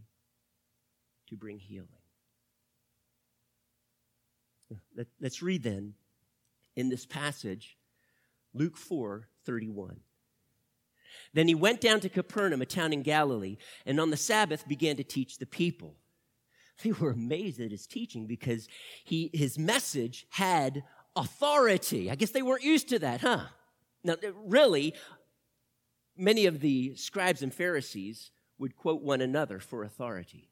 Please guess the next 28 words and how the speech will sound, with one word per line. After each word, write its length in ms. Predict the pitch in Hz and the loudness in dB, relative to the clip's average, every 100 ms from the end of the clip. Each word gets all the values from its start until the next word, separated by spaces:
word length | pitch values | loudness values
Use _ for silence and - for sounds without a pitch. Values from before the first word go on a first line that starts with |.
| _ _ _ _ _ | _ _ _ _ _
Jesus 320 | - 175 120 95 | -12 -10 -10 -12
didn't 240 | 92 78 | -12 -14
do 100 | 82 - | -18 -18
that. 180 | 90 - | -18 -10
Jesus 280 | 247 190 | -8 -6
didn't 200 | 139 139 | -4 -4
rely 380 | 113 113 110 113 | -2 -4 -2 -2
on 80 | 104 | -2
the 120 | 92 | -4
authority 480 | 90 - 98 101 90 | -10 -10 -8 -8 -10
of 100 | 80 | -12
man 420 | 82 80 87 123 | -10 -8 -8 -8
to 100 | 139 | -12
prove 220 | - 107 | -12 -12
his 140 | 82 - | -12 -16
point. 380 | - 95 160 - _ _ _ _ _ _ _ _ _ _ _ | -18 -16 -16 -18 _ _ _ _ _ _ _ _ _ _ _
He 140 | - 143 | -12 -10
just 160 | 127 | -6
said, 160 | 127 101 | -8 -8
"I'm 100 | - | -10
sorry, 280 | 156 92 87 | -10 -10 -12
but 120 | 101 113 | -10 -10
this 220 | 180 - | -10 -12
is 80 | 98 | -12
the 100 | 98 | -10
way 140 | 92 | -10
it 100 | 90 | -12
is. 380 | 90 - - | -16 -18 -20